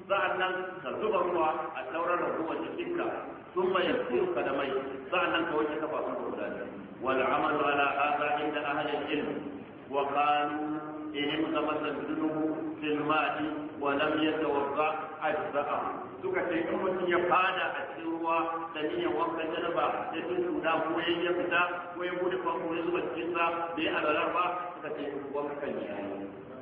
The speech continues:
وهو قول الشافعي وأحمد وإسحاق. شيء مذهب الشافعي ده أحمد بن حنبل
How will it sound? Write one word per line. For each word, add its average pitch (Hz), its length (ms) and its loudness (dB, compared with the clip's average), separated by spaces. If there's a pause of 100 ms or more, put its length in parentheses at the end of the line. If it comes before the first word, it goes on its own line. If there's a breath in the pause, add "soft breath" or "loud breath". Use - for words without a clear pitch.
(1300)
وهو 151 180 4
قول 202 320 2
الشافعي 196 680 -2 (180)
وأحمد 190 540 2 (240)
وإسحاق. 170 540 -2 (360)
شيء 160 240 -2
مذهب 147 340 -2
الشافعي 135 440 -4 (500)
ده 143 180 -2
أحمد 147 180 2
بن 147 200 0
حنبل 143 280 -2